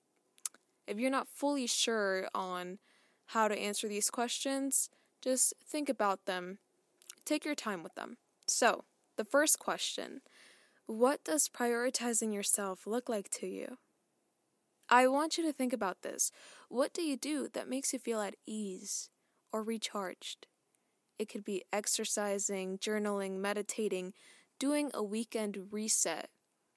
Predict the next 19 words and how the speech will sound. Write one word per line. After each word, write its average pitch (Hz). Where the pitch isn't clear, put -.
Could 247
be 208
playing 233
an 208
instrument, 214
a 202
sport. -
Could 254
be 240
having 233
your 208
ideal 233
morning 196
or 190
evening 233
routine. 180
It's 233
different 269
for -